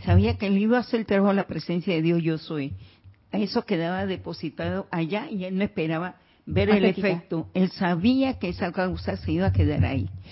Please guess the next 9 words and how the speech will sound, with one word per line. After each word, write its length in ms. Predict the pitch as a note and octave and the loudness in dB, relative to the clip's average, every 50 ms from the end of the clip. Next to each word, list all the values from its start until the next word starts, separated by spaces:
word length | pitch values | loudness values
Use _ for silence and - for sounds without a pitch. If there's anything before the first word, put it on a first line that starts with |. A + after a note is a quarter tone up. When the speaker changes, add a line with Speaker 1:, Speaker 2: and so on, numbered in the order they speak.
| - - - | -18 -12 -4
Speaker 1:
Y 100 | - F#3+ | -2 0
la 140 | F3 F3+ F3 | 0 0 2
presencia 480 | - F3 F3 - G3+ G3+ A#3 - B3 A3 | 2 0 0 2 2 0 2 2 2 0
le 100 | G#3+ G3+ | 0 4
iba 140 | F#3+ G#3 | 6 6
a 60 | G3 G3+ | 6 6
dar 180 | G3+ G#3 G#3 F3 | 4 2 2 0
respuesta 680 | F#3+ F3 F#3+ F3+ E3+ - - G#3 A3 G#3+ - A3 A3 F#3+ | -2 0 0 0 0 0 -2 -2 -2 0 -2 -4 -4 -4
después, 800 | D#3+ D3+ F3+ F3 E3+ - - - - - A3 A#3+ C4 C4+ D4 | -2 -2 -2 -2 -2 -6 -10 -12 -6 -2 -2 0 0 -2 -6